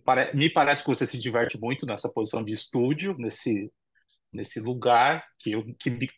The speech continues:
que eu gosto muito também. E se a gente vai ver algumas imagens desse processo que a gente fica muito curioso pra ver, quando você fala em demos, a gente fica muito curioso pra ver como era, como ficou. E eu vi que cada música ela tem um porquê de, de ter sido gravada, então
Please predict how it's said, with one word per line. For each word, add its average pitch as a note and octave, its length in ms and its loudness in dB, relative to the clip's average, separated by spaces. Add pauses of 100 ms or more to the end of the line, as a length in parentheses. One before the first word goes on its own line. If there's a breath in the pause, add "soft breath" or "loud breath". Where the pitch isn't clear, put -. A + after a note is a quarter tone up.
que - 80 0
eu C3 80 4
gosto B2+ 440 4
muito A#2 320 -2
também. C#3 500 2 (600 soft breath)
E D#3+ 180 -2
se - 120 0
a - 20 0
gente G3+ 220 -4
vai G3+ 160 6
ver G3+ 100 2
algumas F#3+ 340 0
imagens E3+ 580 2
desse D#3+ 320 -4
processo D3 720 2
que A#2+ 380 -2
a A2+ 40 0
gente A2+ 140 -10
fica - 120 -4
muito C3 140 -6
curioso D3+ 480 4
pra A#2+ 180 2
ver, C#3 380 2
quando A#2+ 180 0
você C3+ 100 2
fala C3 200 2
em A2+ 120 -4
demos, A#2+ 680 -2 (460 soft breath)
a A2 140 -4
gente A2 220 -4
fica - 200 -6
muito B2+ 200 -4
curioso C#3+ 320 2
pra C#3+ 100 0
ver C3+ 80 -4
como B2+ 340 -2
era, B2+ 340 4
como B2 220 -8
ficou. C3+ 680 0 (540)
E D3 80 2
eu D#3+ 80 6
vi G3 140 0
que - 100 -4
cada G#3 280 2
música G#3 240 -2
ela G#3+ 100 4
tem G#3 100 0
um G#3 100 -2
porquê G3 520 2
de, B2+ 340 -4
de B2 160 -6
ter B2+ 180 2
sido C3 240 2
gravada, A2 680 4
então B2 540 -2